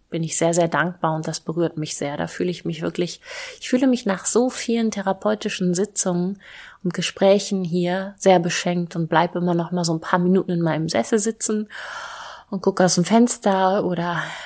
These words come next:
gucke Löcher in die Luft und denke, „Boah, was ist das für ein Privileg, dass mir Menschen Dinge anvertrauen, die sie oft so sehr emotional belasten.“ Menschen kommen zu mir und kennen mich nicht und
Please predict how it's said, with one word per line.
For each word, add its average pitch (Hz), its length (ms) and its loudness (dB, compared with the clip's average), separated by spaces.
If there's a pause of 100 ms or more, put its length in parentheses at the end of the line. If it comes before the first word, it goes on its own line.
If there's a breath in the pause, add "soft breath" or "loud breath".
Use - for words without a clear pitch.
gucke - 240 -6
Löcher 196 340 2
in 185 80 2
die 180 80 0
Luft 180 320 -2
und 180 160 -2
denke, 175 240 -2
„Boah, - 500 -4 (760 loud breath)
was - 260 -6
ist - 280 6
das 226 240 4
für 190 160 0
ein 165 180 0
Privileg, 165 920 4
dass 170 240 0
mir 170 180 0
Menschen 180 600 0
Dinge 214 340 4
anvertrauen, 170 920 -2 (760 loud breath)
die 180 400 2 (500)
sie 185 220 8
oft - 320 2
so 196 180 8
sehr 190 380 8
emotional 175 720 2
belasten.“ 165 840 -2 (200)
Menschen 220 640 0 (140)
kommen 175 360 0
zu 233 160 0
mir 202 220 6
und 175 140 0
kennen 214 320 2
mich 190 220 -2
nicht 180 260 -2
und 156 180 -4